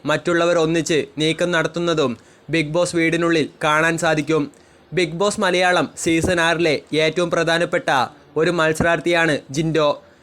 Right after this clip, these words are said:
ഇത്തവണ കപ്പ് സ്വന്തമാക്കുമെന്ന് വരെ പ്രവചിക്കപ്പെടുന്ന താരം. എന്നാൽ ജിൻഡോക്കെതിരായ ഒരു വജ്രായുധം തൻ്റെ കൈവശമുണ്ടെന്നാണ് സായി കഴിഞ്ഞ ദിവസം വ്യക്തമാക്കിയത്. സിജോ, നന്ദന എന്നിവരോടായിരുന്നു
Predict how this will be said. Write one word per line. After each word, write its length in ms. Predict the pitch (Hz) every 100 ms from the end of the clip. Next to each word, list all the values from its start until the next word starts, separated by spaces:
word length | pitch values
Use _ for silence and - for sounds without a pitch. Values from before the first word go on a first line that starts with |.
| _ 165
ഇത്തവണ 540 | 170 196 190 190 147 -
കപ്പ് 200 | 160 -
സ്വന്തമാക്കുമെന്ന് 760 | 180 175 175 175 175 180 180 180
വരെ 320 | 175 170 196 - - -
പ്രവചിക്കപ്പെടുന്ന 920 | 165 160 165 185 180 180 175 156 - -
താരം. 360 | 151 156 151 - - - - -
എന്നാൽ 340 | 175 185 180 - -
ജിൻഡോക്കെതിരായ 880 | 170 170 180 180 165 180 170 156 117 -
ഒരു 140 | 151 175
വജ്രായുധം 720 | 160 147 170 170 165 147 - -
തൻ്റെ 220 | 156 170
കൈവശമുണ്ടെന്നാണ് 1040 | 170 165 165 165 170 175 170 170 165 156 123 - - -
സായി 420 | 160 156 165 - -
കഴിഞ്ഞ 300 | 156 156 175
ദിവസം 400 | 170 170 165 135 -
വ്യക്തമാക്കിയത്. 840 | 151 151 175 170 160 160 151 147 -
സിജോ, 520 | - 190 175 185 - - 165
നന്ദന 500 | 160 170 180 175 165 - 151
എന്നിവരോടായിരുന്നു 920 | 165 175 180 180 180 180 175 147 110